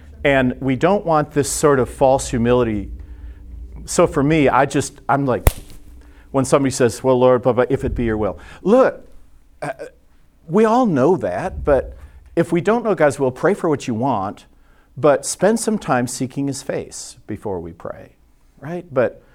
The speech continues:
you know, and some things you just go, Scripture says it's not God's will for any to perish, but all, you know it's God's will for people not to go to hell. You don't, you just, just, you can just go <laughs> for it, you know? You just go.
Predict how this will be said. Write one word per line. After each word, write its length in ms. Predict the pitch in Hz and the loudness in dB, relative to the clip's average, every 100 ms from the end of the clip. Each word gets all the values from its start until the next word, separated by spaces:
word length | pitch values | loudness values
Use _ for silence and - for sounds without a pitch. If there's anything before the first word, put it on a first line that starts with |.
| _ _ _ _ _ | _ _ _ _ _
you 80 | - | 0
know, 140 | 151 160 | 2 2
and 120 | 156 | 0
some 160 | - 233 | 0 0
things 300 | - 190 147 | 2 0 0
you 60 | |
just 180 | 143 - | -4 -2
go, 320 | 160 127 104 - _ _ _ _ _ _ _ _ _ - | 2 2 2 -8 _ _ _ _ _ _ _ _ _ -14
Scripture 440 | - 240 233 220 | -4 -4 -2 -4
says 320 | - 143 131 - | 0 0 0 -2
it's 260 | 151 143 151 | -2 -2 0
not 220 | 160 - | 0 2
God's 240 | 160 - | -2 0
will 120 | 127 | -2
for 200 | 117 127 - | -2 -4 -2
any 240 | 143 151 | -2 -4
to 120 | 143 - | -8 -14
perish, 520 | 127 85 62 - - _ _ | -8 -8 -8 -16 -20 _ _
but 200 | 131 127 | 0 2
all, 300 | 120 127 143 - - - | 4 4 4 -2 -20 -12
you 280 | 127 175 233 | -2 2 2
know 520 | 160 131 156 240 254 | 2 2 4 4 4
it's 200 | 208 - - | 2 0 0
God's 380 | 156 131 127 | 0 0 -4
will 220 | 120 120 117 | 0 0 2
for 140 | 127 | -2
people 320 | - 131 120 | -4 -6 -4
not 260 | 110 110 - | -4 -4 -6
to 80 | 113 | -6
go 180 | 110 104 | -2 -2
to 80 | |
hell. 280 | 107 123 104 - - | -2 -2 -2 -8 -2
You 140 | 160 | 2
don't, 260 | 233 226 175 | 2 0 -4
you 160 | 143 | -6
just, 240 | 180 214 - - | -4 -6 -8 -10
just, 220 | 131 - - _ _ _ _ | -10 -10 -14 _ _ _ _
you 120 | 147 | -6
can 100 | 185 | -4
just 180 | 151 - | -6 -2
go 120 | 117 | -2
<laughs> 20 | |
for 260 | - - - | -2 -8 -14
it, 100 | - | -12
you 80 | - | -6
know? 140 | 147 143 - - | -6 -6 -14 -8
You 100 | 170 | -4
just 180 | 165 | -4
go. 120 | - | -2